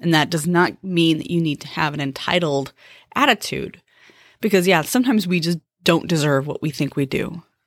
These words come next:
because we don't have the right attitude. But it's about being gracious. It's about knowing that you've done the hard work. And because you've done the hard work, that the things will come to you that need to come to you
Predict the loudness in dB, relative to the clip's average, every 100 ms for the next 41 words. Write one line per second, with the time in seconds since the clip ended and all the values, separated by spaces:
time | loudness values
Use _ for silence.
0 | _ -4 -2 2 2 2 -2 -4 -8 -20
1 | -20 -20 _ -2 0 2 0 -2 -2 0
2 | 0 2 0 -2 -6 -10 -12 -20 _ _
3 | -20 _ _ _ _ _ _ _ 0 0
4 | 0 2 2 2 2 4 4 0 -2 -4
5 | -6 -10 -10 -10 -12 -6 -4 0 0 2
6 | -2 -6 -2 2 4 6 4 2 -4 -4
7 | -4 -6 _ 2 2 -2 -4 -8 -6 -6
8 | -6 -8 -20 -20 _ _ -16 -2 0 2
9 | -2 -8 -20 -20 _ -6 -4 0 2 4
10 | 2 2 2 2 0 0 -2 -2 -4 -6
11 | -20 _ _ -4 -4 -4 -8 0 0 0
12 | -2 -6 -6 -6 -2 0 -2 -4 -8 -8
13 | -4 -2 -2 -4 -6 -6 -6 -6 -4 -4